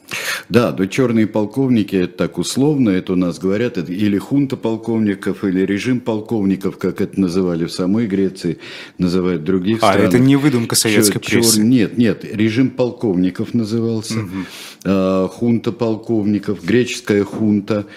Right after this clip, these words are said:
Speaker 1: назывался по-разному, потому что это, а, хунта, конечно, это такая амальгама, потому что хунта это просто совет по-испански, э,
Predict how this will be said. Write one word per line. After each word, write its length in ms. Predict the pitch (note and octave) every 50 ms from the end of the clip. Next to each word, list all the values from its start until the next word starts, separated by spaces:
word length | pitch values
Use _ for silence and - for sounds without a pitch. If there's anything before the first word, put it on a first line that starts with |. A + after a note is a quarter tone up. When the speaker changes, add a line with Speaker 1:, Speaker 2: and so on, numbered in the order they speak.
| - - - - -
Speaker 1:
назывался 600 | F2+ F#2+ G2+ G2 G#2 A2 C3 C3+ B2 - - -
по-разному, 560 | - A2+ A2+ G#2 F#2+ D#2+ D2+ - - D2 C#2+
потому 280 | C2 - - F#2 G2 G2+
что 160 | - - A2
это, 480 | G#2 G2 - G#2+ G#2 G2+ G2 F#2+ F2+ - - - - - - _ -
а, 340 | - E2+ F2 F2 F2 F2 E2+
хунта, 360 | - - C#3 D3 C#3 - -
конечно, 460 | - G2+ G2+ G2+ G2 F#2 - - F#2
это 100 | E2+ -
такая 340 | - G2 F#2+ - G2+ F2+ F2+
амальгама, 600 | F2 F#2 F#2+ G2+ G2+ G2 A#2 C3+ D3 C#3 A#2+ F#2+ -
потому 320 | - - F2 D#2+ E2 E2
что 160 | - - G2+ -
хунта 320 | - A#2 A2+ G2+ - G2
это 100 | F2+ -
просто 260 | - - F2 - -
совет 420 | - - G#2 G#2 A#2+ B2+ - - -
по-испански, 840 | E2 E2 D#2+ - - A2 A2+ A#2+ A2+ - - - E2 D#2+ D#2+ D#2 B1 -
э, 340 | E2 D#2+ D#2+ D#2+ D#2 D2